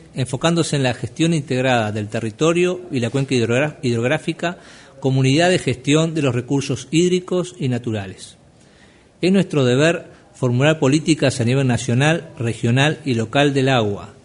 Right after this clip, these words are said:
especialmente en la cuenca del río Santa Lucía, que es crucial en términos ambientales, productivos y sociales para nuestro país, y fuente de agua potable para el área metropolitana.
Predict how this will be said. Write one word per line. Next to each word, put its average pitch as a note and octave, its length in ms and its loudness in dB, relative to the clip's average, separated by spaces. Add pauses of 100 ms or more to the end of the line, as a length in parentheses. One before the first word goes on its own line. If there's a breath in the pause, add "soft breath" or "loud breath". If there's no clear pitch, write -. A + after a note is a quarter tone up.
especialmente C#3 760 0
en C3 80 0
la A#2 80 -2
cuenca C3 300 -2
del A#2 80 -2
río B2 140 0
Santa G#2 300 -8
Lucía, D3+ 520 0 (520 loud breath)
que D3+ 100 4
es D3 60 2
crucial D3 720 0
en A#2+ 100 -2
términos B2+ 460 0
ambientales, A#2+ 800 -2 (120)
productivos D3+ 800 2 (100)
y A#2+ 100 -6
sociales C3+ 480 0
para C3 200 -2
nuestro A2+ 300 -4
país, G#2+ 400 -6 (360 loud breath)
y A#2+ 100 -4
fuente D3 340 2
de B2+ 100 4
agua C3+ 240 2
potable C3 540 0 (180)
para A#2 140 -4
el A2+ 100 -2
área A#2+ 220 -2
metropolitana. G#2 800 -8